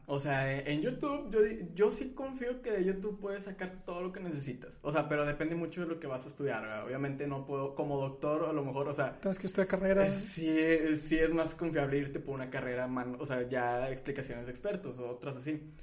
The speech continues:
Speaker 1: Pero ya por la cuestión del arte, siento que sí, como se trata más de cómo expresar lo que tú sientes.
Speaker 2: Ujú.
Speaker 1: O sea, pues sí, o sea, en YouTube hay videos que te explican la teoría de que, oye,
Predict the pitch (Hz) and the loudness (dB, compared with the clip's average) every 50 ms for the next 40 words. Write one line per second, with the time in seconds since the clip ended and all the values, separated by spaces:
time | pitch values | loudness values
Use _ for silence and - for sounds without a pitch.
0 | - - - - - - - - - - - - 151 160 165 160 170 175 185 202 | -14 -14 -14 -16 -18 -20 -20 -20 -20 -12 -4 0 2 4 4 4 4 2 2 0
1 | 202 196 214 214 214 214 208 208 208 208 190 190 196 202 202 190 185 - 185 - | -2 -2 -2 -2 -2 -2 -2 -2 0 0 2 2 2 2 2 0 -2 -4 -6 -4
2 | 190 165 151 - 185 - 196 185 190 185 175 165 170 180 180 185 185 185 185 - | -4 -4 -4 -4 -6 -8 -8 -8 -6 -6 -6 -4 -4 -2 -2 -2 -2 -4 -8 -12
3 | - - _ _ _ _ _ - - 160 165 165 165 151 180 165 - 190 196 185 | -14 -20 _ _ _ _ _ -6 -2 -2 -2 -2 -2 -4 -4 -4 -4 -4 -4 -4
4 | 196 226 220 220 220 226 220 226 247 240 - - - _ _ _ - - 196 202 | -4 -4 -2 -2 -2 -2 -2 -4 -8 -8 -10 -16 -20 _ _ _ -6 -6 -4 -4
5 | 196 202 214 220 226 220 220 - - - - 185 175 165 156 - - - 175 175 | -4 -6 -6 -6 -6 -8 -10 -12 -12 -8 -4 -2 -2 -2 -2 -4 -6 -4 -2 -2
6 | 175 185 202 190 190 - - 160 151 139 - 139 - - 170 - - 190 170 151 | -2 -2 -4 -6 -6 -8 -8 -8 -6 -6 -6 -8 -4 -6 -6 -2 -2 0 0 0
7 | 135 - 117 117 - - - 196 185 170 185 208 220 220 - - - - - - | -2 -4 -8 -12 -10 -6 -2 0 0 0 0 -2 -4 -6 -10 -12 -14 -16 -16 -12
8 | - 147 139 - 151 139 - - 175 196 208 196 190 175 170 185 175 - - 196 | -12 -12 -8 -6 -6 -6 -4 -2 -2 -2 0 -2 -2 -4 -4 -4 -6 -4 -4 -4
9 | 196 196 196 190 196 190 185 185 185 - - - - 190 - - - 175 - - | -2 -2 -2 -2 -2 -2 -2 -2 -2 -4 -6 -8 -8 -10 -10 -8 -8 -8 -8 -6
10 | 160 160 151 - 190 190 185 190 175 156 151 156 175 208 208 208 196 190 180 - | -8 -8 -6 -6 -6 -6 -4 -4 -2 0 2 2 2 4 4 2 2 2 0 -2
11 | - - 180 185 185 185 180 - - | -2 -2 0 2 2 2 2 0 -4